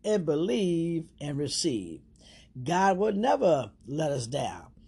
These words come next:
Sometimes we pray for things and we don't get those things. We get something better. God can see where we can't.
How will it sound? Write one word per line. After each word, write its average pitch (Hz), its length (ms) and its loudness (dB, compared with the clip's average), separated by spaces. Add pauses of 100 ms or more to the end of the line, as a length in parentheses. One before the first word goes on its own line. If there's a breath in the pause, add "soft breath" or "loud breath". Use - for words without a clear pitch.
(200 soft breath)
Sometimes 247 720 0
we 262 100 -2
pray 233 260 4
for 233 140 0
things 214 500 0
and 220 120 -2
we 233 60 0
don't 240 240 0
get - 280 4
those 165 220 2
things. 95 500 -6 (1040 soft breath)
We 262 400 0
get 202 340 4
something 208 680 -6
better. 254 420 4 (840)
God 320 440 4
can 208 160 -4
see 214 300 -4
where 170 220 4
we 175 220 0
can't. 147 400 -6